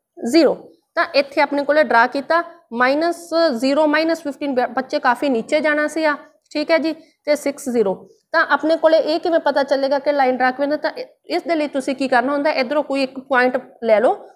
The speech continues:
ਉਸ ਨੂੰ ਪੁੱਟ ਕਰਕੇ ਦੇਖ ਲਓ, ਜਿਵੇਂ ਇੱਥੇ ਏਟ ਫਾਈਵ ਪੁਆਇੰਟ ਨੂੰ ਪੁੱਟ ਕਰਕੇ ਦੇਖੋ, ਏਟ comma ਫਾਈਵ ਨੂੰ ਪੁੱਟ ਕਰਕੇ ਦੇਖੋ, ਇਸ ਦੇ ਵਿੱਚ ਸੈਟੀਸਫਾਈ ਕਰਦਾ? ਮੈਂ ਦੇਖੋ, ਮੈਂ ਪੁੱਟ ਕਰਦੀ ਹਾਂ, x ਦੀ ਵੈਲਿਊ ਏਟ comma ਫਾਈਵ ਨੂੰ ਪੁੱਟ ਕਰ ਰਹੀ ਹਾਂ, ਏਟ ਫਾਈਵ ਜਾ ਫੋਰਟੀ, ਮਾਈਨਸ ਫੋਰਟੀ ਪਲੱਸ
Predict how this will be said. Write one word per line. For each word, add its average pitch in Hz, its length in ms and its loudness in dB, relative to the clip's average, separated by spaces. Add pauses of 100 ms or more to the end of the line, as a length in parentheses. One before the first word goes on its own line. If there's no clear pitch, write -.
ਉਸ 302 140 -8
ਨੂੰ 311 100 -4
ਪੁੱਟ 330 220 -4
ਕਰਕੇ 277 280 -2
ਦੇਖ 226 220 -2
ਲਓ, 269 60 2
ਜਿਵੇਂ 262 260 0
ਇੱਥੇ 254 280 -4
ਏਟ 247 200 2
ਫਾਈਵ 247 260 0
ਪੁਆਇੰਟ 233 300 -4
ਨੂੰ 247 120 -6
ਪੁੱਟ 254 200 -6
ਕਰਕੇ 226 260 -4
ਦੇਖੋ, 202 360 -6
ਏਟ 226 300 -2
comma 226 380 -6
ਫਾਈਵ 220 340 -2
ਨੂੰ 190 260 -14 (760)
ਪੁੱਟ - 180 -2
ਕਰਕੇ - 280 2
ਦੇਖੋ, 214 320 0
ਇਸ 247 220 2
ਦੇ 240 120 0
ਵਿੱਚ 202 240 -6 (960)
ਸੈਟੀਸਫਾਈ 262 540 -2
ਕਰਦਾ? 269 360 2 (340)
ਮੈਂ 240 200 0
ਦੇਖੋ, 233 260 0
ਮੈਂ 254 120 0
ਪੁੱਟ 254 240 -2
ਕਰਦੀ 269 320 0
ਹਾਂ, 294 160 -2
x 240 60 -2 (140)
ਦੀ 254 100 -2
ਵੈਲਿਊ 247 260 0
ਏਟ 233 200 -2 (100)
comma 254 200 0
ਫਾਈਵ 240 280 0
ਨੂੰ 294 100 -4
ਪੁੱਟ 311 200 -6
ਕਰ 311 160 0
ਰਹੀ 311 140 -2
ਹਾਂ, 330 60 -4 (1040)
ਏਟ 269 220 4
ਫਾਈਵ 294 260 2
ਜਾ 311 100 2
ਫੋਰਟੀ, 233 400 0
ਮਾਈਨਸ 269 520 -2
ਫੋਰਟੀ 226 440 -2
ਪਲੱਸ 226 580 -2